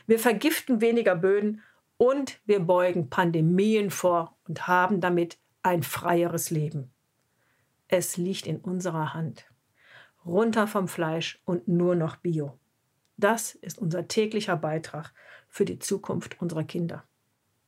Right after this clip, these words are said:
Ich bin übrigens überzeugt, würden wir Bürger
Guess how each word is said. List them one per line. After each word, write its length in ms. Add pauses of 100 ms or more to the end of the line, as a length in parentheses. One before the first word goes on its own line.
(440)
Ich 120
bin 160
übrigens 280
überzeugt, 680 (480)
würden 260
wir 80
Bürger 440